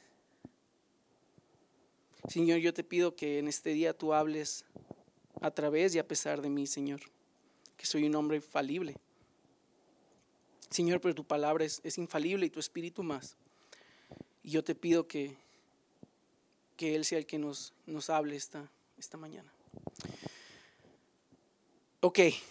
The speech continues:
bueno, vamos a probar de su gracia. Y, y mira,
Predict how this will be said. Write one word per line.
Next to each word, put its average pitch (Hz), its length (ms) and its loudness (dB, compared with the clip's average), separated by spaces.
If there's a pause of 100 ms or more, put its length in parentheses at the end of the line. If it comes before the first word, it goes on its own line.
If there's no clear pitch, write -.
(480)
bueno, 196 240 10 (760)
vamos 220 220 4
a 240 140 6
probar 208 600 6
de 240 80 2
su 226 140 -4
gracia. 190 440 8 (840)
Y, 190 400 2
y 190 100 -2
mira, 208 260 6